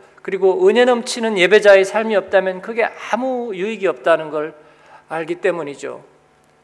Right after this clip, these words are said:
그래서 양육반을 하면서도 은혜를 아홉을 받고 하나를 하나님께 드리자, 그렇게 했는데 제가 혼나지 않을까 늘 그런 생각을 했어요. 어느 세월에 그러면 우리가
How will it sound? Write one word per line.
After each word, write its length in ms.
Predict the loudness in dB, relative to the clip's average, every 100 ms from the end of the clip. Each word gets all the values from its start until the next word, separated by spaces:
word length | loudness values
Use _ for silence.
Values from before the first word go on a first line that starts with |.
| _ _ _ _ _ _ _ _
그래서 760 | -4 -2 0 2 2 0 -8 -20 -20 -14 -2
양육반을 560 | 0 0 -2 -2 0
하면서도 800 | -4 -8 -10 -10 -6 -8 -8 -18 _ _ _
은혜를 380 | -2 2 4 6
아홉을 460 | 6 6 4 4 0
받고 520 | -2 -4 -6 -6 -6
하나를 400 | -10 -8 -6 -4
하나님께 420 | -4 -6 -8 -10
드리자, 560 | -10 -10 -6 -4 -4 -8
그렇게 260 | -14 -12 -12
했는데 460 | -10 -10 -12 -12 -16 _ -20 -20 -20 -20 -20 -20 _ -18
제가 280 | -12 -10 -10
혼나지 500 | -10 -10 -6 -6 -4
않을까 680 | -8 -10 -12 -10 -10 -16 -18
늘 100 | -18
그런 240 | -14 -16
생각을 480 | -16 -20 -18 -18 -20
했어요. 280 | -20 _ -10
어느 320 | -6 -4 -4
세월에 460 | -4 -4 -4 -4 -4
그러면 360 | -6 -8 -10 -12
우리가 420 | -12 -10 -10